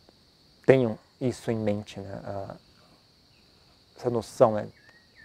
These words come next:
A mente im-, a mente firme,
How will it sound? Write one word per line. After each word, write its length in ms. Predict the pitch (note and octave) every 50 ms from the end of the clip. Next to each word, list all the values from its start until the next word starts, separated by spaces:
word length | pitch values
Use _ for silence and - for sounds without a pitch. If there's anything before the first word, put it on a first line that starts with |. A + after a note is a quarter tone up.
| - - - -
A 100 | A#2+ G#2+
mente 440 | G#2 G#2+ A#2 A#2 - - - - - - - - -
im-, 200 | - C3+ B2 B2 - - - -
a 120 | - A2+
mente 300 | A2 A2+ A#2 A2+ - -
firme, 460 | - - - - D3 C#3 A#2 G2+ -